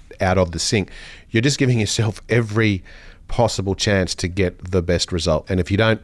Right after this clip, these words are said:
put that time into it, on the back end of it, having put it all into the front end, well, you're cutting your chances in half, literally.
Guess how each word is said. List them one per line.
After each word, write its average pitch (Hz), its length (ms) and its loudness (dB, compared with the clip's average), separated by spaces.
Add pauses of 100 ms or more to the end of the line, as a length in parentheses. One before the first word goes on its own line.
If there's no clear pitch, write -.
put - 280 -2
that 101 180 2
time 107 260 4
into 92 280 0
it, - 140 -2
on 95 140 -2
the 90 80 0
back 107 300 0
end 117 200 4
of 90 80 -2
it, 92 200 -2 (120)
having 92 220 0
put 107 160 0
it 95 80 0
all 98 160 4
into 90 160 -2
the 85 80 -2
front 147 260 2
end, 92 320 2
well, 92 220 -4
you're 95 300 -4
cutting 127 240 2
your - 80 0
chances 85 380 -4
in 80 80 -4
half, 90 280 -2
literally. 80 380 -4